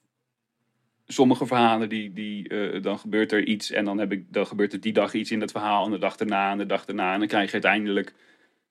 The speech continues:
eh, in, in een vrij korte tijd krijg je tien, twintig stukjes die, die over datzelfde onderwerp gaan. En het is prettiger als je dat iets meer, ehm,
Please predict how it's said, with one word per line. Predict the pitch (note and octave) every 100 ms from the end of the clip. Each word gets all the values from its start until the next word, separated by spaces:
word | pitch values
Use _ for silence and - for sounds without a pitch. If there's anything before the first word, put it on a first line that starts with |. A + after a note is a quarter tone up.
| _ _ -
eh, | - - G#2 _ _ _ _ _ _ _ _ _ _ _ _ _
in, | B2 B2+
in | B2 A#2+
een |
vrij | B2 B2
korte | B2 A#2 A2+
tijd | A2+ A2+
krijg | A2+ C3
je | A#2+
tien, | C3+ B2
twintig | A#2+ B2 A#2+
stukjes | - B2 A#2+ B2 A#2
die, | A#2 A#2 A#2
die | A#2 A#2
over | A#2 A#2 A#2 A2+
datzelfde | A2+ A#2 A2+ A#2 -
onderwerp | B2+ G#2 G#2 -
gaan. | F#2 F#2 - - _ _ _ _ - - _ _ _
En | - A2+ G#2
het | A2
is | A#2 - - _ _
prettiger | - B2+ A#2 A#2+ A2+
als | G#2 A#2+
je |
dat | A2 G#2+
iets | A#2 A#2+
meer, | A2+ A2 G#2 G#2 -
ehm, | G2+ G2+ G2+ G2+